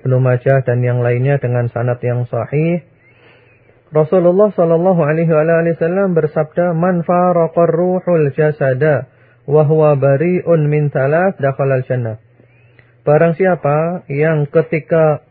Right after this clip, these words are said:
ruhnya berpisah dari badannya, sedang dia dalam keadaan berlepas diri dari tiga masalah, maka pasti masuk surga.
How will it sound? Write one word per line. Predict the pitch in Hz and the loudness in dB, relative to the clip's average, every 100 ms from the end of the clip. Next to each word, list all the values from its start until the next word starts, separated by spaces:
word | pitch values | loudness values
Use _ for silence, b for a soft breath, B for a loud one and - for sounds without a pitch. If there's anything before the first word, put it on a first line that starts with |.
| 156 | -6
ruhnya | 180 190 - 170 190 135 - | 0 -2 0 0 0 0 -4
berpisah | 143 135 165 151 160 131 | -4 -4 -6 -4 -4 -4
dari | 139 135 135 | -2 -2 -2
badannya, | 131 120 143 147 143 139 175 196 b b b b | -4 0 0 2 2 0 -2 -8 b b b b
sedang | 135 - 143 135 | -6 -2 -2 0
dia | 143 151 139 | 0 0 0
dalam | 135 139 | 0 0
keadaan | 143 139 135 127 151 139 | -2 -2 -2 -2 -2 -2
berlepas | 131 143 - 151 - | -2 -2 -2 -6 -4
diri | 165 208 202 135 | -2 0 0 -4
dari | 131 131 139 135 | -2 -2 -2 -4
tiga | 196 - 151 135 117 135 | -6 -2 0 0 -2 -4
masalah, | 139 131 131 123 143 190 _ b b b | -6 -4 -6 -4 -4 -4 _ b b b
maka | 131 123 143 135 | -6 -6 -6 -6
pasti | 135 151 | -6 -4
masuk | 139 120 120 | -6 -6 -8
surga. | 110 - 107 | -12 -12 -18